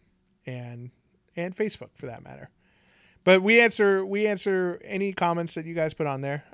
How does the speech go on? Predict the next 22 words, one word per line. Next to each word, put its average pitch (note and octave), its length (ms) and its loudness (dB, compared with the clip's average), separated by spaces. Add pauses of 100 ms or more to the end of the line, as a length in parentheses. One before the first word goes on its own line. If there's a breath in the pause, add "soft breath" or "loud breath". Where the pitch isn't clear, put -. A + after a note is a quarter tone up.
Um, C3+ 480 -6 (720 soft breath)
and C#3 480 -4
we C#3+ 100 -4
do D#3 160 2
love D3 220 2
seeing C#3 180 -6
them. B2+ 140 -12
So B2+ 240 -4
thank C#3 320 -6
you C3+ 80 -8
guys B2+ 340 -4
for B2+ 360 -8 (920 soft breath)
participating. G#3 1160 6 (400)
But G3 340 6 (120)
let's A3+ 280 2
get A3 140 -4
down F3+ 280 4
to E3 100 -6
some D#3+ 180 -4
nerdy D#3+ 240 0
confessions, C#3 460 -4
Christian, C3+ 500 -6